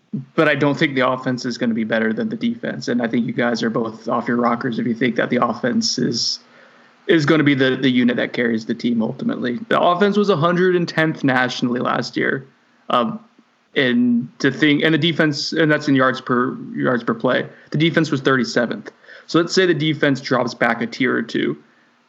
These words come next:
They're still gonna be middling,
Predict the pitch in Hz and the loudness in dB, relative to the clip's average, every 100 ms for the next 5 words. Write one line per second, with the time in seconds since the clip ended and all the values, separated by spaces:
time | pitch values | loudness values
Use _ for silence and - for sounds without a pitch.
0 | _ - 131 127 - 156 139 135 127 131 | _ -6 -2 -2 2 2 4 2 4 4
1 | 127 123 120 120 - 214 139 135 143 131 | 4 4 2 0 -6 -4 0 4 4 2
2 | 117 110 104 | 0 -2 -4